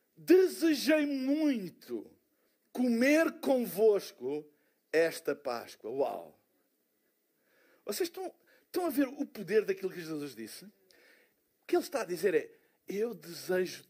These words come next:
tanto estar com vocês." Ele não disse: "Bem, eu vim aqui fazer-vos um favor, partir o pão para vós,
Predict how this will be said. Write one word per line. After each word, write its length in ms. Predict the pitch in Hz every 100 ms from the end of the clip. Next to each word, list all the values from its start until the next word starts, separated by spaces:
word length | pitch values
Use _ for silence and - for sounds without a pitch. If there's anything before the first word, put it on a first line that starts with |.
| _
tanto 720 | - 208 240 240 226 _ - 214
estar 680 | - - 196 180 175 170 170 _ _ _ - _ _ _ _ _ _ _
com 420 | - 285 254 185
vocês." 920 | 139 139 139 - 98 95 - - - _ _ _ _ _ _ _ _ _ _ _ _ _ _ _ _ _ _ _ _ -
Ele 140 | 302
não 120 | 262 196
disse: 200 | 170 180
"Bem, 200 | 254 160
eu 80 |
vim 100 | 139
aqui 200 | 147 208
fazer-vos 380 | - 127 131 113
um 80 | 131
favor, 580 | - 117 165 175 165 - - _ _ _ _ _ _ _ _ _ _ _ _ _ _ _
partir 280 | - - 123
o 60 | -
pão 460 | 139 151 147 151
para 320 | 143 110 110 104 _ _ _
vós, 580 | 117 131 135 127 -